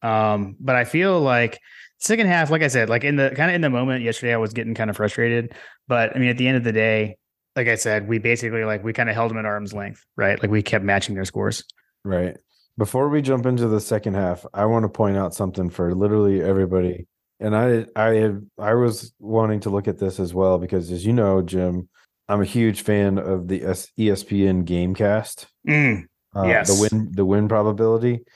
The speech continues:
Speaker 1: Mm-hmm.
Speaker 2: <clears throat> Dear fan, if you would like to look at some,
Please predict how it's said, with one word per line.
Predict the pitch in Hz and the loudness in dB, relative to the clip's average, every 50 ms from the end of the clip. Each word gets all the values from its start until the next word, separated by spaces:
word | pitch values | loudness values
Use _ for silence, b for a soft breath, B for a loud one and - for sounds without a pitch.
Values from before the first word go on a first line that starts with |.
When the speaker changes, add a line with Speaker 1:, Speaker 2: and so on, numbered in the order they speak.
| b b b | b b b
Speaker 1:
Mm-hmm. | 131 113 107 110 104 95 95 - _ _ _ _ _ _ _ - 190 - 156 135 104 | -4 -2 -2 -2 -2 -4 -6 -10 _ _ _ _ _ _ _ -4 -4 -2 -2 -4 -6
Speaker 2:
<clears throat> | 98 90 | -8 -6
Dear | 98 123 123 127 | -2 0 0 0
fan, | 127 151 139 127 123 120 113 107 104 | 2 2 2 4 4 4 2 2 0
if | - 101 101 - 120 | -2 -4 -4 -2 0
you | 117 117 | 0 0
would | 117 110 107 | 0 2 2
like | 113 117 117 - | 2 0 0 -2
to | - 107 | -6 -2
look | 107 120 117 117 123 | 0 0 0 2 2
at | 107 104 95 - | 0 0 -2 -4
some, | - - 104 98 95 95 95 - - | -8 -8 -8 -6 -6 -6 -8 -10 -12